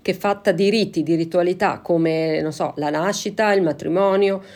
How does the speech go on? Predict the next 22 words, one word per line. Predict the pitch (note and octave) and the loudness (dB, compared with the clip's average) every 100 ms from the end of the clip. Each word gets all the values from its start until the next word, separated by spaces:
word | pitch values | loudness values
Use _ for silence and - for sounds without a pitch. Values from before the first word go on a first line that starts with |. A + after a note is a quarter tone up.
| - - | -20 -8
la | D3+ | -6
prima | E3 E3 D#3+ | -2 -2 -2
pappa, | - G#3 G3+ - G3 | 0 0 0 0 2
il | G3 | 2
primo | F#3+ E3+ | 0 0
giorno | D#3+ D#3+ D#3+ | 0 -2 -2
di | E3 | -4
scuola, | F#3 - G#3 A#3 - | -6 0 2 2 0
ma | G3 G3+ | 0 2
non | A#3 B3+ | 4 4
solo. | B3 - D#3+ D3 D3 - - - _ - | 2 0 2 2 -2 -6 -20 -20 _ -4
Mostrano | G#3 B3+ B3+ C#4+ C#4 D4 D4+ - | 0 0 0 2 4 4 2 2
e | G3+ | 0
raccontano, | G3 - B3 B3+ B3+ C4+ C4+ - | 0 2 2 4 2 2 0 -2
a | D3+ | -8
chi | - G3 | -4 -2
però | F#3 E3 | 0 0
le | D#3+ | 0
sa | - G#3+ - | -2 -4 -2
osservare | F#3 - F#3 E3+ F#3+ D#3 | -8 -2 -2 0 -2 -2
con | - F#3 | -2 -2
attenzione, | F3+ F3+ F#3 F3 F#3+ D3+ D3 G3+ | -2 -4 -6 -2 -2 0 0 -2